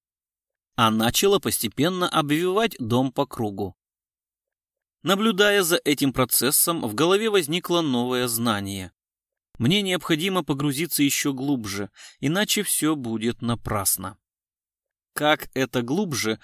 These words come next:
или вообще возможно ли это, я не стал спрашивать. Если уж весь ритуал меня ведёт интуиция, которая помогала мне,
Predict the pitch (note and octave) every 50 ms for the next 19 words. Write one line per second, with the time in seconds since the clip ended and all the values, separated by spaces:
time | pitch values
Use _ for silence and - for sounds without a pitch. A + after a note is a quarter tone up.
0 | - - - _ - D#3 D3 C#3+ C#3 D3+ - - - - C#3+ C3 C#3+ C#3 B2 C#3
1 | D#3+ D#3+ C#3 - A#2+ A#2 A2+ A2+ A2 - - F#3 G3+ - - G#2+ G2 - _ _
2 | _ _ _ - - E3+ G#3 G3+ G3 F#3 - - - B2+ B2+ - - - - A2+
3 | G2+ - - - F#2+ F#2 F#2+ - - _ _ _ _ _ _ _ _ _ _ _
4 | _ _ _ _ - D#3+ E3 F3+ F3+ E3+ - E3+ D#3+ D#3 D3+ - - D3 D3+ C#3
5 | - - C3 B2 - C3 C3+ D#3+ F#3+ G3+ D#3+ A#2 - A2+ A#2+ B2 B2 B2 A#2+ A#2+
6 | B2 A#2 A#2+ C3+ C3 - - B2+ A#2+ A2+ - C#3 E3+ G#3 A3+ - - - A2+ G#2
7 | G2 G2 - - - - _ - D3+ D#3+ - A3+ A3+ G#3 G3 - E3 D3+ D3 C#3+
8 | B2+ C#3 C#3+ C#3+ D3 D3+ D#3 E3+ F#3+ G#3 G3